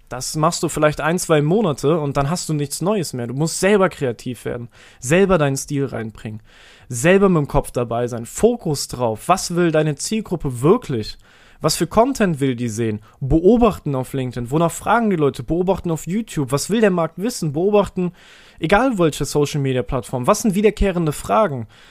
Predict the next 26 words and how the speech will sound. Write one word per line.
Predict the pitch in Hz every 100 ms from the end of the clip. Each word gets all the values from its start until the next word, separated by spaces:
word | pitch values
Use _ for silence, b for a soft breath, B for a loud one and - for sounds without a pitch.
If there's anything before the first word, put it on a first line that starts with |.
| b
In | -
meinen | 170 185
Sales-Call, | 170 233 233 - - 143 127
was | 190
sind | 226 -
Einwände, | 226 247 190 156
die | 127 120
kommen? | - 120 113 - _ _ _ -
Diesen, | 165 175 175
diesen, | 147 147 135 b b b b b b -
diesen | 127 139 113
Blick | 185 -
zu | - 170 139
haben, | 135 123 113 117 _
all | 143 147 147
over, | 147 131 120
eine | 110 131
Vogelperspektive | - 247 233 - 170 - 143 - 139 131
auf | -
deinen | 123
Markt | 135 202 -
zu | - 147
haben | 143 131
und | 123
zu | 123 147
erkennen, | 139 147 - 240 247 165 113